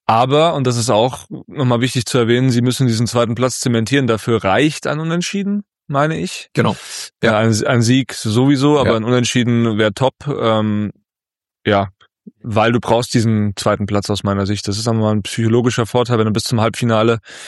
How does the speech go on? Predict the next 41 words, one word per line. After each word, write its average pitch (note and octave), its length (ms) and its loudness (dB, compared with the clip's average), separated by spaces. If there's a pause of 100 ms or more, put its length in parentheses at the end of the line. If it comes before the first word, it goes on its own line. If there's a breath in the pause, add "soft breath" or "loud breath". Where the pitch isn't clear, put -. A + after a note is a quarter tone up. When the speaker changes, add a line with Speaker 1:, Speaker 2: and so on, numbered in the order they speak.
(400 loud breath)
Speaker 1:
das, - 320 -2
äh, A#2 60 4
Rückspiel A2 800 0 (140)
immer G#2+ 500 0 (280)
zu - 160 0
Hause A#2+ 340 2
bestreiten A2+ 480 -2
darfst. A2 360 0 (640)
Insofern, G2+ 380 0
die G2+ 80 2
Motivation G#2 520 0
sollte G#2+ 180 2
vorhanden A2+ 320 0
sein. G2+ 340 2 (440 loud breath)
Bei G2 100 4
einem C3 160 2
ist C3+ 120 -2
die - 40 0
Motivation B2 480 2
sicher A#2 240 0
groß. C3 300 0
Paul A2 220 0
Wanner, C3+ 340 0 (840 loud breath)
bin A#2+ 100 0
ich A#2 100 0
gespannt, A2+ 380 0
wie A2+ 140 4
er G#2+ 180 2
heute A#2+ 260 2
auch, G#2+ 320 0
äh, A2 140 0
spielen B2 380 0
wird. A2+ 120 2
Ich - 120 -8
gehe A2 120 2
davon G#2+ 220 -2
aus, G#2 100 0
dass G#2 100 -6
er G#2+ 80 -2
starten G#2+ 360 -2
wird. A2 220 -2